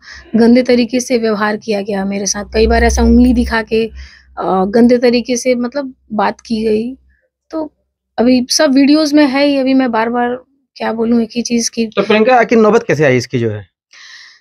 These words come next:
Speaker 1: देखिए कि जैसा कि सबने आपने देखा ही है कि जैसे, अ, कोई भी चीज़ जो है ना वो अचानक से कोई घटना नहीं होती है। जैसे
Speaker 2: हम्म।
Speaker 1: अचानक से आप सोचे कि कुछ हो गया, वैसा नहीं होता।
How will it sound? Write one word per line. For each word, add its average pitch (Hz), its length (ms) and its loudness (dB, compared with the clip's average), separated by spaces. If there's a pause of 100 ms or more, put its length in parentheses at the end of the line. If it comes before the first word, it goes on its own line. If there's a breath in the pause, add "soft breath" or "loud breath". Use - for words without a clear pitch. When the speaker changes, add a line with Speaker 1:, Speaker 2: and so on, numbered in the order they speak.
(140)
Speaker 1:
देखिए 285 280 0
कि 311 440 0
जैसा 269 600 0
कि 240 320 -4
सबने 262 360 0
आपने 262 260 0
देखा 240 320 0
ही 247 180 2
है 254 160 -2
कि 262 280 -8 (100)
जैसे, 285 340 -2 (1300)
अ, 233 140 2
कोई 311 280 2
भी 330 100 4
चीज़ 330 260 0
जो 311 100 2
है 330 80 4
ना 349 100 2
वो 339 60 4
अचानक 269 500 2
से 311 120 -4
कोई 294 180 0
घटना 262 340 -2
नहीं 233 200 0
होती 185 220 -4
है। 190 80 -2
जैसे 208 180 -4
Speaker 2:
हम्म। 208 80 -2
Speaker 1:
अचानक 240 320 0
से - 100 -2
आप 247 100 0
सोचे 247 260 0
कि 247 80 -2
कुछ 247 240 -2
हो 247 80 2
गया, 247 120 2
वैसा 233 280 0
नहीं 233 120 4
होता। 226 200 -4